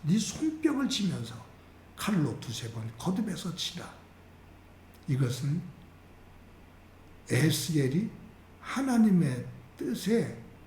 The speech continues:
공감하는 거예요. 하나님은 에스겔에게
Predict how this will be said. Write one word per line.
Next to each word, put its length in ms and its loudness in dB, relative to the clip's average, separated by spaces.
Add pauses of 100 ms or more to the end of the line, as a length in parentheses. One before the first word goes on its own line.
(280)
공감하는 680 2
거예요. 180 -12 (2250)
하나님은 520 10
에스겔에게 880 4